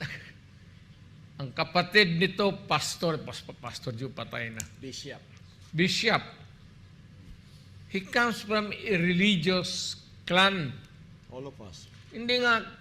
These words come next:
Speaker 1: Roman Catholic, hindi nga Protestant. Basta nakatutok sa Panginoong Diyos.
Speaker 2: Hmm.
Speaker 1: Yan, yan sila.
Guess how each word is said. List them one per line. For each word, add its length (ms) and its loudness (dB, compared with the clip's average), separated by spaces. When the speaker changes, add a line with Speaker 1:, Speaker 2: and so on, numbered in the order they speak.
Speaker 1:
Roman 560 2
Catholic, 680 4
hindi 400 2
nga 200 2
Protestant. 840 -4
Basta 640 2
nakatutok 840 -2
sa 220 -4
Panginoong 1080 -4
Diyos. 280 -2
Speaker 2:
Hmm. 280 -14
Speaker 1:
Yan, 400 6
yan 240 4
sila. 400 2